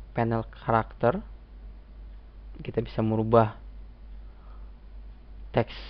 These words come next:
dari fontnya, jenis fontnya ada di sini semua. Kemudian ada panel paragraf pun.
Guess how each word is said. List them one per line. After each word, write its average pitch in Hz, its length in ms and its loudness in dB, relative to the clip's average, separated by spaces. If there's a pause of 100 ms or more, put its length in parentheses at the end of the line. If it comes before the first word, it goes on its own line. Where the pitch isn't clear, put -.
(360)
dari 110 240 4
fontnya, 131 720 2
jenis 113 400 -2
fontnya 131 640 2
ada 113 160 4
di 110 80 2
sini 107 320 -4
semua. 110 400 -2 (500)
Kemudian 113 240 0
ada 110 240 4
panel 110 320 0 (160)
paragraf 110 560 6 (160)
pun. 156 240 4